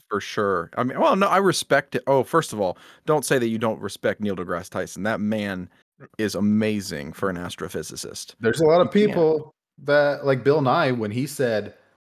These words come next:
Speaker 2: "Shh, look, guys, the world's fucked." He said that in a YouTube video. Yeah, if, I hope you've
Speaker 1: Mm-hmm.
Speaker 2: seen it.
Speaker 1: I've seen
Speaker 2: I was
Speaker 1: it.
Speaker 2: like, "Thank you for saying it how it fucking is." I was like,
Speaker 1: Oh,
Speaker 2: "Yeah."
Speaker 1: he also was talking to his, the viewers that were young, that we grew up with him. We did. We grew up with watching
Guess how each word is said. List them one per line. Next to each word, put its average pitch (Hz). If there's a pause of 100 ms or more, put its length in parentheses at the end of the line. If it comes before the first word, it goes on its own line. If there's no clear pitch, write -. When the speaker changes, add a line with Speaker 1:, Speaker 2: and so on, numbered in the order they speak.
(120)
Speaker 2:
"Shh, -
look, 139
guys, 104
the 113
world's 113
fucked." - (340)
He 123
said 120
that 127
in 113
a 110
YouTube 117
video. 143
Yeah, 131
if, -
I 101
hope 113
you've 117
Speaker 1:
Mm-hmm. 131
Speaker 2:
seen 139
it. 95
Speaker 1:
I've 104
seen 104
Speaker 2:
I 139
was 160
Speaker 1:
it. -
Speaker 2:
like, 123 (400)
"Thank 139
you 123
for 120
saying 117
it 120
how 107
it -
fucking 117
is." 98
I 113
was 120
like, 127
Speaker 1:
Oh, 247
Speaker 2:
"Yeah." 196 (360)
Speaker 1:
he -
also 202
was 175 (200)
talking 151
to 147 (120)
his, 135
the 127
viewers 170
that 156
were 135
young, 120
that 92
we 120
grew 127
up 107
with 78
him. 78
We 123
did. 80
We 107
grew 117
up 107
with 101
watching 98